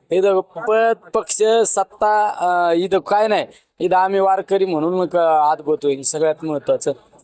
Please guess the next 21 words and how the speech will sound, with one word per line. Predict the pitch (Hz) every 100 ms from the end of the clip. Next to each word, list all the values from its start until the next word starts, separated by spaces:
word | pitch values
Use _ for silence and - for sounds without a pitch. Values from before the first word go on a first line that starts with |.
| _
त्यामुळं | 160 180 202
ज्याला | 185 208 214
क-, | -
लय | 208 214 214 208 196 -
पदाची | 202 208 196
प्रतिष्ठा | 185 - - 185 -
आहे | 185
ना, | 160 156 156 _ _ _ _ _ -
अ, | 139 147
ज्याला | 143 180 190
लय, | 196 185
मी | 180 185 240 226 - - - _ _ _ _ _ -
लय | 156 190
संपत्तीचा | 175 202 196 214 214 214 214
घमंड | 185 175 180
आहे | 175
ना, | 180 180
त्यांनी | - 214 208
इथं | 214
आमच्या | 208 214 202
आजूबाजूला | 185 190 202 202